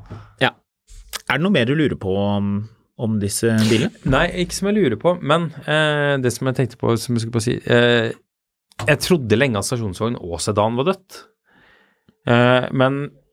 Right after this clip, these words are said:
Speaker 2: det som går igjen i mye sånn YouTuber-ting, eh, også blant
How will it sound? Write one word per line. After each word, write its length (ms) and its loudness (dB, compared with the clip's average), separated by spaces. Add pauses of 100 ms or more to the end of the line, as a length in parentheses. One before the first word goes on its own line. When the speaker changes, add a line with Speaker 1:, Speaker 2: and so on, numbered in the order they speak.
Speaker 2:
det 240 -2
som 240 -6
går 400 0
igjen 240 -2
i 320 2
mye 320 2
sånn 160 0
YouTuber-ting, 720 0 (1120)
eh, 240 4
også 280 0
blant 120 4